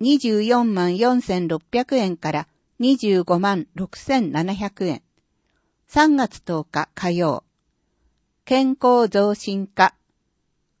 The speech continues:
五一の六七九一。八、施設管理。市民交流プラザ管理運営員。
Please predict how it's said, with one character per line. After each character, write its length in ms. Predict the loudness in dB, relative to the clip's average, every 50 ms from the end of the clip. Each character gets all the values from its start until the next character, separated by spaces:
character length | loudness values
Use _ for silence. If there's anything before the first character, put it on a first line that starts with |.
| _ _ -2
五 260 | 0 2 2 2 0
一 320 | -2 -4 -8 -8 -6 -2
の 180 | -2 -2 -2 -4 _ -4
六 320 | -4 -2 -2 0 0 2
七 320 | 2 2 2 0 -2 -4
九 320 | -6 -8 -6 -4 -4 -4 -4
一。 420 | -6 -8 -14 _ -16 -20 -20 -20 _ _ _ _ _ _ _ _ _ _ _ _ _ _ _ _ _ _ _ _ _ _ _ _ _ _ _ _ _
八、 480 | -2 -2 -2 -2 -2 -6 -6 -6 -8 _ _ _ _ _ _ _ _ _ _ _ _ _
施 200 | -6 -4 -4 0
設 320 | 2 2 2 2 0 -14 -8
管 320 | -2 0 0 0 0 -2 -2
理。 160 | -6 -8 -14 _ _ _ _ _ _ _ _ _ _ _ _ _ _ _ _ _ _ _ _ _ _ _ _ _ _ _ _ _ _ _ _ _ _
市 220 | -8 0 2 4
民 260 | 4 6 4 4 0 0 2
交 220 | 4 6 6 6
流 220 | 4 4 0 -2 -2
プ 160 | 0 0 2
ラ 180 | 2 2 2 2
ザ 240 | 2 2 2 0 _ _ _
管 320 | -2 0 2 4 4 4 2
理 180 | 0 -2 -4 0
運 300 | 0 2 2 2 2 4
営 220 | 4 4 4 2
員。 220 | 2 0 -4 -6